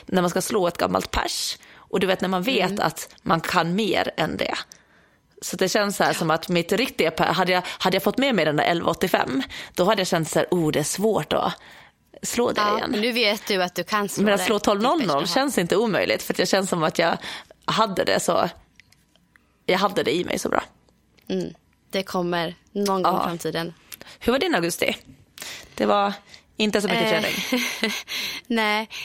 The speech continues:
Speaker 2: min augusti var inte så bra, eh, träningsmässigt. Jag hade ju fortfarande lite ont i knät. När det precis hade liksom börjat bli bättre, <laughs> då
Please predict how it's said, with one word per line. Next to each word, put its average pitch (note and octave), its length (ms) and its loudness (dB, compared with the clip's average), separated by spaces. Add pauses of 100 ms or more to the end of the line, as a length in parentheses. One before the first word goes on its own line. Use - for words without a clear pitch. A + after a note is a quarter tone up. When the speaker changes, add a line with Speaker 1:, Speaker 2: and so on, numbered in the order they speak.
(220)
Speaker 2:
min B3 300 2
augusti G3 360 -2
var F#3+ 140 2
inte G3+ 220 -2
så - 120 -6
bra, E3 360 0 (160)
eh, E3+ 600 -2
träningsmässigt. E3+ 680 -2
Jag G3 460 0
hade G#3+ 420 -2
ju B3 160 2
fortfarande G3+ 420 -2
lite G3 200 -2
ont G#3 220 -2
i F3+ 40 -4
knät. E3+ 460 0 (300)
När G#3 120 2
det A#3+ 180 2
precis - 880 -4 (160)
hade F#3+ 300 -2
liksom E3+ 220 -2
börjat - 420 -4 (440)
bli G3 120 0
bättre, G3 460 -2 (400)
<laughs> - 400 -10
då D#4 240 2